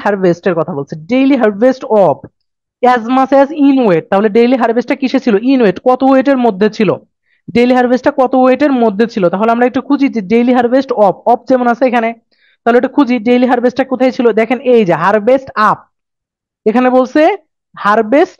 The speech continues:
আপ, তো হারভেস্ট আপ কতটুকুর মধ্যে ছিল? এক হাজার কেজি। তাহলে এই দেখছেন অ্যান্সারটা পেয়ে গেছেন, এক হাজার কেজি ওর সাথে আছে না? এক হাজার কেজি, up to এক হাজার কেজি। তাহলে হারভেস্ট কি ছিল? harvest up to এক হাজার কেজি। তাহলে up to কতটুকু ছিল? Daily harvest of এক হাজার কেজি। তাহলে এটা অ্যান্সার হবে কি এক হাজার কেজি। দেখছেন অ্যান্সারটা?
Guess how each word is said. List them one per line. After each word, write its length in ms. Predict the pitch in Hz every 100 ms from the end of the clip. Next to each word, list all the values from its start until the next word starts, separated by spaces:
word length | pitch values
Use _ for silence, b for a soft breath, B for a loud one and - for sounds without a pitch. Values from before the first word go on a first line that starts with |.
| -
আপ, 220 | 214 196 - _ _ _
তো 60 | 196 202
হারভেস্ট 340 | 202 254 -
আপ 80 | 240 269
কতটুকুর 360 | 269 277 294 285
মধ্যে 180 | 262 277
ছিল? 160 | 254 202 - 233
এক 40 | 240
হাজার 160 | 220 175
কেজি। 140 | 156
তাহলে 180 | 165 202
এই 60 | 208
দেখছেন 260 | 226 233 220
অ্যান্সারটা 300 | 202 220 220
পেয়ে 180 | 240 233
গেছেন, 180 | 233
এক 100 | 208
হাজার 180 | 196 190
কেজি 180 | 190 190
ওর 120 | 196 175
সাথে 160 | 185 226
আছে 120 | 233
না? 120 | 262 330 - _ _ 208
এক 60 | 208
হাজার 180 | 220 208
কেজি, 300 | 202 165 139 - _ _ - 196
up 80 | 233 -
to 60 | 320 381
এক 60 | 233
হাজার 180 | 226 202
কেজি। 160 | 180 165
তাহলে 220 | 190 202
হারভেস্ট 380 | 202 202 240 -
কি 100 | 277
ছিল? 180 | 285 226 185
harvest 300 | 196 233 - 214
up 80 | 220 -
to 60 | 330 233
এক 60 | 220
হাজার 160 | 208 170
কেজি। 180 | 147
তাহলে 220 | 143 170 180
up 120 | 196
to 60 | 262 247
কতটুকু 280 | 254 254 269
ছিল? 180 | 294 370 392 _ _ -
Daily 220 | 208 226 233
harvest 320 | 240 240 262 226
of 80 | 285 - 208
এক 60 | 208
হাজার 200 | 202 180 220
কেজি। 220 | 180 135 - _ _ _ _
তাহলে 140 | 202 214 208
এটা 120 | 220
অ্যান্সার 300 | 220 208 240
হবে 140 | 247
কি 80 | 269
এক 120 | 269
হাজার 180 | 233 208
কেজি। 140 | 160 170
দেখছেন 280 | 226 277 254
অ্যান্সারটা? 340 | 240 214